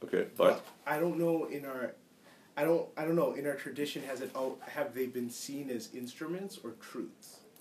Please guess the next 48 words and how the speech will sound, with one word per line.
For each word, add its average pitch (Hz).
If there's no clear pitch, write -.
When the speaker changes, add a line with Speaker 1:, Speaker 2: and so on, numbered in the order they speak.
Speaker 1:
Um, 87
what, 107
what, 101
how 101
do 110
you 107
understand 92
the 170
difference -
between 87
an 82
instrument 82
and 78
truth 71
in 67
this 65
for 65
anybody? 64
Yeah. -
Speaker 2:
I 156
guess 175
the 180
person, 165
I 165
guess 226
it's 185
hard 170
to 131
gauge, 131
right? 113
It's 113
just 110
a -
person's 120
belief. 110
Like, 113
but 139
what 147
I'm 160
thinking 151
of 120
is, 117
like, 101
if 143
Zak-, 135
I -
don't 117
know. 101